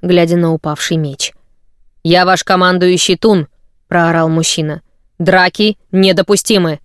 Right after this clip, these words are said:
вам ясно?» Он нацелил на юношу ледяной взгляд.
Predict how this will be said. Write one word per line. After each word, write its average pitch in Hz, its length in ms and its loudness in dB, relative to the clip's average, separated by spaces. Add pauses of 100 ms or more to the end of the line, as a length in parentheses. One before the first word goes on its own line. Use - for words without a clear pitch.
(160)
вам 202 240 2
ясно?» 185 580 0 (600)
Он 202 180 2
нацелил 185 440 0
на 165 160 0
юношу 175 380 0
ледяной 160 380 0
взгляд. 156 440 -6